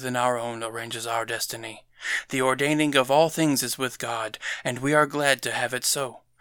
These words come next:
We choose that God should choose for us. If we might have our own way, we would wish to let all things go in God's way. Being conscious of our own folly, we would not desire to rule our own destinies.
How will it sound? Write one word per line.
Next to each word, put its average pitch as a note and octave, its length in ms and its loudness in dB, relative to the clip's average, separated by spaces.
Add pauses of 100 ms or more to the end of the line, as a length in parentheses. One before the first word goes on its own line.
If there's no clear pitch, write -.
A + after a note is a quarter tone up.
(260)
We G3 140 2
choose B2+ 460 0
that C#3 180 0
God D3 240 4
should C#3+ 160 -2
choose D#3 260 -2
for E3 240 0
us. - 380 -2 (480)
If C3 180 0
we C#3 140 2
might C#3 200 2
have C#3 200 -4
our C#3+ 180 4
own D3 260 0
way, D3+ 220 -4 (260)
we D3+ 120 0
would D#3+ 180 2
wish E3+ 240 0
to E3 100 -6
let D#3+ 200 2
all D#3+ 180 6
things C#3+ 320 -2
go C#3+ 260 0
in D#3+ 140 0
God's D3 400 4
way. G#2+ 380 -8 (480)
Being F#3 280 0
conscious D3 520 0
of A#2+ 100 -10
our B2+ 220 4
own C3+ 160 4
folly, A2+ 420 0 (240)
we C#3+ 100 0
would D#3+ 220 2
not E3+ 180 2
desire C3 420 -2
to C#3 120 -4
rule B2+ 300 -2
our B2 200 4
own B2+ 220 0
destinies. C3 680 -4